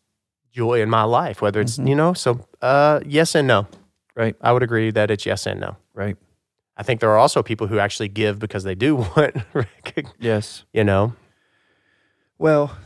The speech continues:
Speaker 2: it's a sticky wicket
Speaker 1: I love when you
Speaker 2: because
Speaker 1: say that.
Speaker 2: there's something about giving that's inherent and natural, um, and fits within the scope of, of, of who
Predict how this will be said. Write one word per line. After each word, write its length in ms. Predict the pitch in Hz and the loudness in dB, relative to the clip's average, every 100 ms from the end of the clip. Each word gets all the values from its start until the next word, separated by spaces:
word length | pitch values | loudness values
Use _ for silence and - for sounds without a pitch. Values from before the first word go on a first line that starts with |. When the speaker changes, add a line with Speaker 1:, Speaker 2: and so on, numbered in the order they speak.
| 90 | -8
Speaker 2:
it's 260 | - 135 - | -4 -4 -4
a 40 | |
sticky 340 | 123 170 - 120 | -4 -4 -2 -2
wicket 340 | 113 - - _ - _ _ - | -2 -2 -10 _ -20 _ _ -6
Speaker 1:
I 40 | |
love 60 | 107 | -2
when 100 | 127 | 0
you 40 | 120 | 0
Speaker 2:
because 160 | 120 | 0
Speaker 1:
say 140 | - 95 | -2 -4
that. 260 | 95 98 - | -6 -6 -10
Speaker 2:
there's 220 | - 127 123 | -6 -4 -2
something 500 | - 139 131 139 131 | -2 -2 -2 -2 -2
about 760 | 120 127 120 120 120 117 - - _ _ _ 131 | 0 2 4 4 2 0 -4 -16 _ _ _ -4
giving 560 | 127 120 127 147 147 | -2 0 -2 -2 -2
that's 480 | 127 120 - - - _ | 0 0 -2 -10 -12 _
inherent 800 | 120 110 113 110 131 - - - - | -4 -2 0 0 -2 -6 -16 -18 -10
and 120 | 120 | -4
natural, 560 | 113 110 - 123 143 156 _ _ | -2 -2 -2 -2 -2 -2 _ _
um, 400 | 117 117 117 113 - - _ _ | -6 -4 -2 -6 -10 -20 _ _
and 100 | 113 107 | -10 -2
fits 260 | - - | -2 -2
within 240 | 120 113 113 | -4 -2 -2
the 80 | |
scope 360 | 110 - 107 107 | -4 -2 -2 0
of, 240 | 104 101 - | -4 -4 -8
of, 180 | - - | -12 -8
of 140 | 110 107 | -10 -6
who 340 | 117 107 117 | -4 -4 -6